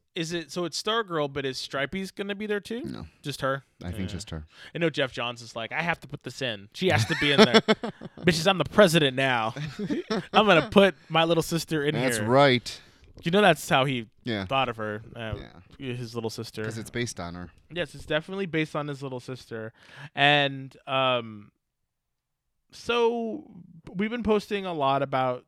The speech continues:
Speaker 1: D C.
Speaker 2: Oh.
Speaker 1: And then
Speaker 2: Snapper Carr. Snapper
Speaker 1: Oh, yeah.
Speaker 2: Carr is replacing the,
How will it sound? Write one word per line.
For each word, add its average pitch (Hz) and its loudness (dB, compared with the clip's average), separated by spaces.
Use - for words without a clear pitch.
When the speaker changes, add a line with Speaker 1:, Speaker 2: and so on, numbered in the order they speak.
Speaker 1:
D 131 -2
C. 110 -4
Speaker 2:
Oh. 220 -6
Speaker 1:
And 139 0
then 131 -2
Speaker 2:
Snapper 113 -4
Carr. 147 -2
Snapper 170 0
Speaker 1:
Oh, 190 4
yeah. 143 -2
Speaker 2:
Carr 196 4
is 123 0
replacing 104 -2
the, 101 -4